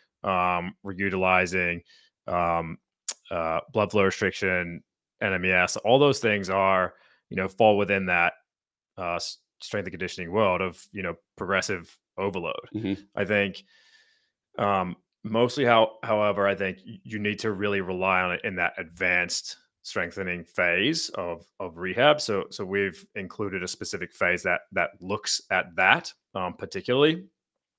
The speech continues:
Speaker 1: And, um, but we also include it in the earlier phase of, of loading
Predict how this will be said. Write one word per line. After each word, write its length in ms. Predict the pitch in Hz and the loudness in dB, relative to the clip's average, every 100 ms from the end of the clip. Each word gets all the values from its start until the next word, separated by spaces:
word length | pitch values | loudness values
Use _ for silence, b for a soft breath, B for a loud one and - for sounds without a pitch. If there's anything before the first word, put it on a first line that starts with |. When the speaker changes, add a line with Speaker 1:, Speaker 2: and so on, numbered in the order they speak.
| - - | -8 -2
Speaker 1:
And, 520 | 107 104 101 95 92 b b _ 107 | 2 2 2 0 -8 b b _ -2
um, 380 | 98 95 92 85 | 2 2 2 2
but 180 | 113 | 2
we 120 | - 117 | 4 4
also 320 | 110 107 107 | 4 4 0
include 280 | 98 110 101 | 0 0 0
it 100 | 87 | -2
in 120 | 101 | -2
the 140 | 92 - | -4 -4
earlier 400 | 95 92 92 87 - _ _ _ | -4 -2 0 -2 -6 _ _ _
phase 400 | - 90 90 87 | 0 2 2 -2
of, 240 | 85 - - _ | -8 -12 -20 _
of 180 | 98 85 | -8 -6
loading 500 | 87 87 87 87 85 | -6 -4 -2 -4 -6